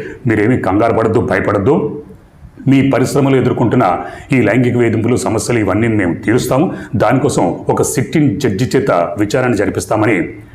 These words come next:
హైకోర్టు రిటైర్డ్ జడ్జి కె హేమ ఆధ్వర్యంలో ఒక కమిటీ ఏర్పాటు చేసింది. ఆ కమిటీలో పాత తరం హీరోయిన్, అద్భుత నటి ఊర్వశి శారద కూడా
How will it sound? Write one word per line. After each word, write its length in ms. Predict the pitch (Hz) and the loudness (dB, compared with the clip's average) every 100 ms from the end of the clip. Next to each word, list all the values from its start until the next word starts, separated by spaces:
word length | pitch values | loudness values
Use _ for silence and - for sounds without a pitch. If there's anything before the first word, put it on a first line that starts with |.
| - - - - | -20 -20 -20 -10
హైకోర్టు 720 | - 143 147 160 160 - - - - - - _ - - - - - | -2 0 2 2 0 -2 -10 -18 -20 -20 -20 _ -20 -20 -20 -14 -4
రిటైర్డ్ 500 | - 131 151 147 95 | 0 2 2 2 2
జడ్జి 540 | 101 104 113 90 - - | 0 0 0 0 -2 -2
కె 80 | 143 | 0
హేమ 420 | 127 - 127 135 | 0 0 0 2
ఆధ్వర్యంలో 560 | 104 104 98 110 113 | 0 0 0 0 2
ఒక 420 | 92 107 127 107 101 | 0 0 0 0 0
కమిటీ 240 | 101 120 | 0 0
ఏర్పాటు 380 | 92 - 92 92 | 0 0 -2 -2
చేసింది. 420 | 90 92 90 - - - - | -2 0 -2 -6 -14 -16 -2
ఆ 200 | 123 131 127 | 0 2 2
కమిటీలో 540 | 139 160 143 175 214 - - - | 2 2 2 2 0 -4 -8 0
పాత 320 | 127 160 185 | 0 2 2
తరం 240 | 165 160 143 | 2 2 2
హీరోయిన్, 600 | - 123 120 131 151 - | 2 2 4 2 0 0
అద్భుత 360 | 107 110 139 - | 0 0 0 2
నటి 640 | 107 95 101 131 139 135 - | 0 0 0 0 0 -2 0
ఊర్వశి 400 | 113 147 151 - | 2 4 2 0
శారద 340 | - 107 110 | 0 0 0
కూడా 480 | 110 110 117 98 90 | 0 0 2 2 0